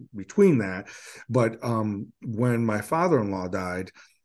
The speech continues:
um, had died suddenly, um, almost seven years ago now, and then how, how that experience was so much different. Now, granted, part of it was, is that I'm an adult now, I, you know, and I have, we have a,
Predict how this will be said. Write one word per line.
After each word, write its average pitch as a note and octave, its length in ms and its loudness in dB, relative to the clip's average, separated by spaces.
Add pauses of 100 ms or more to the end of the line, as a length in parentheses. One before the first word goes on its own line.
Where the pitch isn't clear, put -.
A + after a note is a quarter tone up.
(120)
um, A2 400 -4
had A2 180 -2
died G#2+ 240 2
suddenly, G2+ 720 0
um, G2 420 -6
almost A2+ 300 -2
seven G#2 200 2
years B2+ 220 4
ago G#2 220 0
now, F#2+ 240 -4 (640)
and B2 180 2
then A#2+ 120 2
how, C#3+ 560 4
how D3 540 2 (140)
that C3 500 0 (480)
experience C3 460 4
was G#2+ 160 -2
so C3 300 2
much A2+ 320 0
different. A2 440 -2 (200)
Now, B2 100 0
granted, A#2 520 2 (180)
part D3+ 160 4
of C3+ 80 2
it A2 100 2
was, G#2 320 0
is G2 140 -4
that G#2 300 -2 (380)
I'm G#2+ 120 -2
an G#2 140 -2
adult B2 380 4
now, A2+ 420 -2
I, F2+ 120 -8
you G2 200 -6
know, G2+ 160 -2 (300)
and A2+ 120 0
I A2+ 60 0
have, A#2 240 4
we A2 220 2
have A2 180 2
a, G2 180 -4